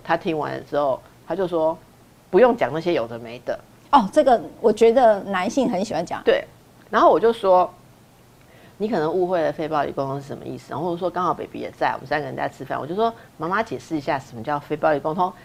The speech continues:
Speaker 1: 阶段一是你要陈述事实，中立的事实，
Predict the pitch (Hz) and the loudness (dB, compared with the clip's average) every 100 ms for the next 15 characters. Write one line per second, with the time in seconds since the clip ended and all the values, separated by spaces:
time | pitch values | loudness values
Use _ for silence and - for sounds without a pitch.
0 | - _ 285 285 277 233 240 240 - - | -20 _ -2 2 2 0 -2 -6 -8 -6
1 | 143 123 151 - 131 156 160 - 175 151 | -6 -4 -8 -6 -8 -4 -4 -4 -6 -6
2 | - - - - 220 214 208 151 - - | -6 -14 -14 -4 -4 -2 -2 -4 -6 -8
3 | 147 - - - | -10 -10 -14 -16